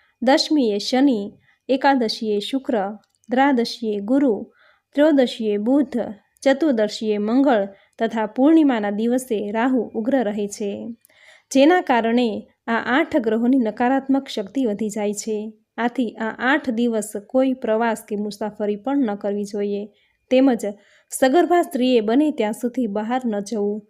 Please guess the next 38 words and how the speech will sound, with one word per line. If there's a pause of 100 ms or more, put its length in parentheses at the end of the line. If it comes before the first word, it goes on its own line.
(320)
બહાર
મુસાફરી
વગેરે
પણ
ન
કરવી,
કારણ
કે (100)
એ
સમય
દરમિયાન
ગ્રહોની
નકારાત્મક
દ્રષ્ટિ (240)
ગર્ભસ્થ
શિશુ
પર
પડે
છે. (220)
આથી (500)
આ
દિવસોમાં (100)
સગર્ભા
સ્ત્રીએ
બની
શકે (520)
તો
ઘરે
જ
રહીને (200)
પ્રભુ
સ્મરણ,
ભક્તિ
વગેરે
કરવું.
જો
શક્ય
હોય